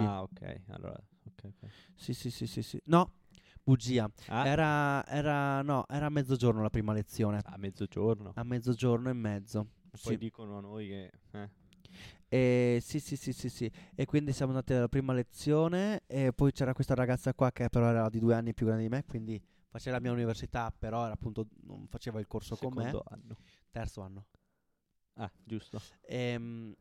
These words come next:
Speaker 1: La
Speaker 2: e
Speaker 1: matematica.
Speaker 2: <laughs>
Speaker 1: Che invenzione.
Speaker 2: Ehm, e mi ricordo che appunto mi sono fatto spiegare da lei i professori, le materie,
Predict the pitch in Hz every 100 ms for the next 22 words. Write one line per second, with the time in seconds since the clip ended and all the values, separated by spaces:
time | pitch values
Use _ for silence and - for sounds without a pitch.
0 | _ - 110 107 - 101 80 - 107 107
1 | - - - 208 - 247 220 190 147 139
2 | 127 123 110 165 95 - 190 - - _
3 | - 135 127 123 120 117 113 117 113 113
4 | 113 113 - _ - 156 165 156 - 156
5 | 135 120 120 127 135 131 123 117 - 123
6 | 120 117 123 113 117 117 117 120 - 120
7 | - 139 131 127 123 123 117 113 - 123
8 | 123 120 117 117 117 117